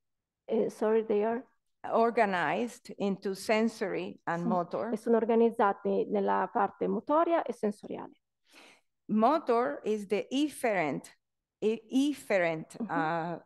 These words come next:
Speaker 2: outgoing,
Speaker 1: E
Speaker 2: outgoing stream.
Speaker 1: la motoria è quella della, dello,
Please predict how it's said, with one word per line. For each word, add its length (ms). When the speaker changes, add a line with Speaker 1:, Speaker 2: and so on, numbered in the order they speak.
Speaker 2:
outgoing, 840
Speaker 1:
E 380
Speaker 2:
outgoing 420
stream. 560
Speaker 1:
la 380
motoria 920
è 220
quella 640
della, 460
dello, 500